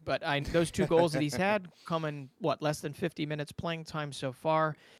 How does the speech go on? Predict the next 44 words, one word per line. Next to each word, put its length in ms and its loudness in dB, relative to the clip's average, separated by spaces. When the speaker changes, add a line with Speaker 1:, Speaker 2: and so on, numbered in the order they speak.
Speaker 1:
And 120 6
I 100 8
just 180 2
have 180 6
to 60 2
Speaker 2:
Forty-seven. 40 -6
Speaker 1:
bring 220 0
up, 160 -2
with 200 -2
you 140 -2
Speaker 2:
Mm-hmm. 40 -10
Speaker 1:
talking 320 2
about 220 0
Marcus 280 -2
Leonardo, 380 -4
think 280 -4
about 280 -4
the 80 -8
low 400 -4
that 120 -2
he 100 0
came 300 -2
from 300 -2
with 120 -8
Santos, 720 -8
um, 480 -6
and 160 -6
think 160 -4
about 240 -2
the 60 -6
high 560 -2
he's 240 -6
feeling 420 -4
now. 240 -6
Um, 320 -2
that's 180 0
a 80 4
Speaker 2:
True. 80 2
Speaker 1:
hell 260 4
of 100 2
a 80 6
range 340 0
of 80 -6
emotion 680 -4